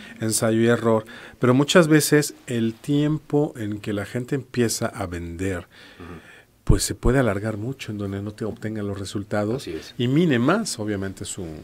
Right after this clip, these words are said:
Speaker 1: su autoestima, ¿no?
Speaker 2: Correcto.
Speaker 1: ¿Cómo le haces en ese caso? Digo,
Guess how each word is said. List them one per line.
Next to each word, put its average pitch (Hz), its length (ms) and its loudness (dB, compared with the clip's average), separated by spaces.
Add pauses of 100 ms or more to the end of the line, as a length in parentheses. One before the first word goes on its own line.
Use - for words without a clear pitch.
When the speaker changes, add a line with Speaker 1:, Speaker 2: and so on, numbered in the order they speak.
(120)
Speaker 1:
su - 120 -14
autoestima, 95 640 -8
¿no? 92 320 -12
Speaker 2:
Correcto. 82 280 -10
Speaker 1:
¿Cómo 151 200 2
le 143 80 0
haces - 460 -6 (420)
en 107 100 -8
ese 120 220 -6
caso? 143 320 -8
Digo, 92 240 -6